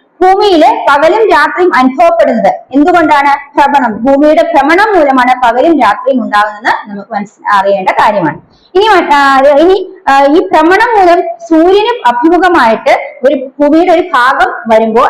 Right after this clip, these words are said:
ആ ഭാഗം പ്രകാശം ഏൽക്കുന്നത് കൊണ്ടാണ് നമുക്ക് പകൽ അനുഭവപ്പെടുന്നത് ഓർത്തു വയ്ക്കുക. അപ്പൊ ഭ്രമണം മൂലം സൂര്യന്റെ, ഏ, എന്താണ്, പ്രകാശം, ആ, പ്രകാശം ഉള്ള, അല്ലെങ്കിൽ സൂര്യൻ അഭിമുഖമായിട്ട് ഭൂമിയുടെ ഒരു ഭാഗം വരുമ്പോൾ ആ ഭാഗം പ്രകാശം, ആ, ത്തിന് അഭിമുഖമായിട്ട് വരുന്നത്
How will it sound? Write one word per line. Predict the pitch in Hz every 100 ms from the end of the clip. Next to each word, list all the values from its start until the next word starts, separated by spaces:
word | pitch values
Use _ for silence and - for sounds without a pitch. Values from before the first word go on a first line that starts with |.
| 254
ആ | 285 294
ഭാഗം | 254 294
പ്രകാശം | 302 262 262 302 370 415 330
ഏൽക്കുന്നത് | 240 262 269
കൊണ്ടാണ് | 247 233 240
നമുക്ക് | 254 226 370 381
പകൽ | - - 262
അനുഭവപ്പെടുന്നത് | 208 220 226 214 196 196 302 - - _ -
ഓർത്തു | 170 175 170
വയ്ക്കുക. | 170 -
അപ്പൊ | 220 226
ഭ്രമണം | 220 226 269 359 320
മൂലം | 208 - - _ _
സൂര്യന്റെ, | - 254 269 285 427
ഏ, | 480 220
എന്താണ്, | 220 214 214 233 233
പ്രകാശം, | 233 233 269 302 311 370 294 -
ആ, | 233
പ്രകാശം | 233 220 226 269 - 370 302
ഉള്ള, | 254 240 240 247
അല്ലെങ്കിൽ | 247 277
സൂര്യൻ | 277 285 349
അഭിമുഖമായിട്ട് | 285 320 311 294 302 392 294
ഭൂമിയുടെ | 269 285 294 370
ഒരു | 294 -
ഭാഗം | 247 247 311
വരുമ്പോൾ | 269 254 311
ആ | 269 -
ഭാഗം | 247 254
പ്രകാശം, | - 247 254 294 349 359 - _ _ _
ആ, | 254 247
ത്തിന് | 262 262 - 320
അഭിമുഖമായിട്ട് | 262 247 294 311 311 311 330
വരുന്നത് | 262 240 247